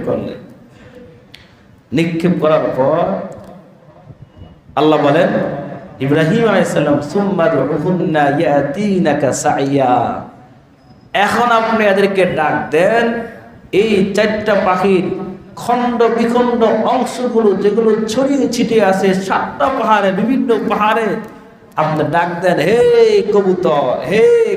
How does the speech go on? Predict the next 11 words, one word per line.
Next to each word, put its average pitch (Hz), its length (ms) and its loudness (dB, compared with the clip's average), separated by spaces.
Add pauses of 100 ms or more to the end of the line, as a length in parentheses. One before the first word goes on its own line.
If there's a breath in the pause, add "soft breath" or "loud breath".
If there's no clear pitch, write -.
কাক, 165 640 2 (280)
হে 254 220 6 (140)
ময়ূর, 165 640 0
হে 269 380 2
মোরগ", 196 500 0
ডাক 165 160 2 (120)
দেন। 226 240 0 (1200 loud breath)
আল্লাহু 120 580 2
আকবার। 107 320 -2
যখন 165 380 0
তিনি 160 140 0